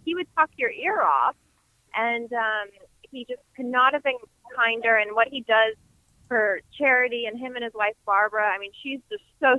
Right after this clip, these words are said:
supportive. I even asked her how, what her secret was to their marriage, and she said to just basically be the rock in them, and I always support him no matter what. And they're just, he's just such a legend, and it was amazing to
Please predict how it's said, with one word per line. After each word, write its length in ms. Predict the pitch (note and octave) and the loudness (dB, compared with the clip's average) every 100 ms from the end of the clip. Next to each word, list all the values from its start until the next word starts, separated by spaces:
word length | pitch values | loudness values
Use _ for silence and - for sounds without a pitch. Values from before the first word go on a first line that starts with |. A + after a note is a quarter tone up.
| - | 0
supportive. 400 | A#3+ G#3+ F#3+ F#3 | 0 4 4 4
I 120 | F3 | 2
even 180 | G#3 A3+ | 0 -2
asked 320 | G3+ G3 - | -2 -2 -4
her 220 | A3 G3+ G3+ _ _ | -4 -2 -4 _ _
how, 480 | - G#3+ G#3+ G#3 G3+ | 2 6 6 4 -2
what 140 | G#3+ A#3 | -6 -6
her 120 | A#3 - | -6 -10
secret 260 | A#3 A3+ G3 | -10 -6 -4
was 180 | F#3+ G3 - | -6 -8 -10
to 60 | |
their 180 | G#3 G3 | -6 -6
marriage, 400 | F#3+ F#3 F3+ F3 | -2 0 0 -2
and 120 | F#3 F#3+ | -8 -16
she 140 | - G3+ _ | -16 -16 _
said 180 | F#3+ F#3 - | -2 -2 -10
to 60 | A3 | -12
just 180 | G3+ - _ - | -12 -12 _ -2
basically 600 | G3+ A3+ B3+ G#3+ G3 G3+ | -2 -2 -8 -6 -4 -4
be 340 | G#3 G3+ F#3+ - - _ _ | -8 -8 -8 -10 -18 _ _
the 100 | A3 | -4
rock 380 | F#3+ F#3+ G#3 F#3 - | 4 10 10 8 0
in 220 | G3+ G3+ | -12 -8
them, 280 | F3+ E3+ F#3+ _ _ G3+ | -6 -6 -8 _ _ -4
and 100 | G#3 | 2
I 120 | G#3+ | 4
always 200 | A3 A3 - | 2 -4 -10
support 380 | A#3 A3+ G#3+ A#3 | -10 -2 -4 -4
him 120 | F#3 F#3 | -10 -12
no 60 | |
matter 240 | F#3 F3+ F3+ | -8 -6 -6
what. 400 | G#3+ C4 G3+ F#3 - _ | -4 -2 -2 -4 -10 _
And 220 | F#3+ F#3+ G3 _ _ _ | -12 -12 -14 _ _ _
they're 160 | A3 A3 | -8 -6
just, 160 | B3 - _ _ _ _ _ | -8 -12 _ _ _ _ _
he's 260 | A3 B3 A#3+ | -12 -10 -8
just 180 | B3 | -4
such 200 | - C4 - | 4 4 6
a 60 | |
legend, 520 | A3+ G3+ F#3+ F#3+ F#3 F3+ | 6 6 4 -2 -4 -6
and 280 | E3+ E3+ - | -8 -10 -12
it 60 | - | -8
was 120 | G3 G3 | -6 -6
amazing 420 | G3 F#3 F#3 | 0 0 0
to 60 | F3+ | -6